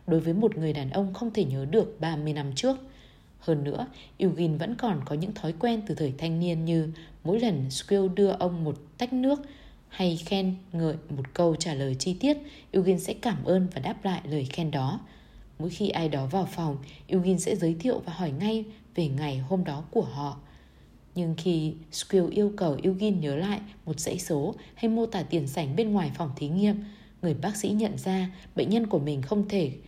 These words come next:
gợi lại bất kỳ thông tin nào hơn một phút trước. Khi một người đưa cho Eugene bức ảnh cháu của ông, ông không nhận ra chúng là ai. Khi Squill hỏi nếu ông có nhớ mình đã từng mắc bệnh, Eugene trả lời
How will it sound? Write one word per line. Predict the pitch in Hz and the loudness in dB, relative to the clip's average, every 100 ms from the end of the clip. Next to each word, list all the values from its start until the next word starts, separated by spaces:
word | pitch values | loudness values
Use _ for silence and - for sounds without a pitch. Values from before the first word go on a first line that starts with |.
| - - | -14 -4
gợi | 156 - | 0 0
lại | 139 147 175 | -2 -4 -2
bất | 262 - | -2 0
kỳ | 185 | -2
thông | 147 208 | 0 -2
tin | 208 208 190 | 0 2 2
nào | 175 135 131 - - | 0 -2 -6 -12 -4
hơn | 175 165 151 | 0 0 0
một | 139 131 | -4 -4
phút | - 240 | -4 -4
trước. | - 254 262 - - - - - - - | 0 2 0 -4 -20 -20 -20 -20 -20 -20
Khi | - 240 | -4 0
một | 208 139 | 2 0
người | 151 139 | -2 0
đưa | 156 | 0
cho | 165 - | 0 0
Eugene | 175 160 170 151 | 0 0 0 0
bức | 262 - | 0 0
ảnh | 190 143 | -4 -2
cháu | 131 139 | -2 -4
của | 135 - | 2 2
ông, | 180 220 220 - - | 4 2 -2 -12 -8
ông | - 175 | -4 -2
không | 180 165 | 0 0
nhận | 160 165 | 0 -2
ra | 180 180 | -4 -2
chúng | - 151 | -4 -2
là | 202 | -2
ai. | 202 185 202 208 - - - | -2 0 0 0 -4 -14 -4
Khi | - 185 | 0 2
Squill | - - 185 | 2 4 4
hỏi | 165 175 139 131 - - - | 4 0 0 -4 -10 -8 -2
nếu | 160 | 0
ông | 190 185 180 | 2 2 2
có | |
nhớ | 180 156 160 | 2 2 2
mình | 214 180 | 2 0
đã | 127 135 | -2 -2
từng | 214 139 | 0 0
mắc | 185 - | -2 0
bệnh, | 202 - - - - - | 0 0 -6 -20 -10 -2
Eugene | 190 214 208 | 2 2 2
trả | 190 | -2
lời | 139 151 139 | -2 -2 -2